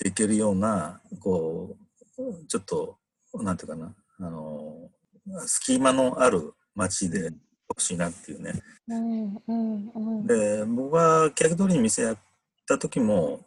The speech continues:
Speaker 1: そうだったんですけど、あんまり天神のね、あの、某老舗書店で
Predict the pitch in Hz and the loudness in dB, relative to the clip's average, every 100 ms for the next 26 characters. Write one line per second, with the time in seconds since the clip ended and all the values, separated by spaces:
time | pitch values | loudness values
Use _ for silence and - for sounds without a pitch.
0 | 92 123 110 90 - - 85 85 - - | -4 2 4 4 -4 -6 -8 -6 -6 -2
1 | 127 143 139 - 190 147 151 151 151 143 | 0 0 -2 -6 -2 2 2 2 -2 -4
2 | 143 - - 110 98 95 92 90 - 117 | -6 -12 -2 0 2 2 0 0 -2 2
3 | 143 - 113 226 - 151 - - - - | 4 4 4 4 4 2 0 0 0 -2
4 | - - - | -4 -8 -8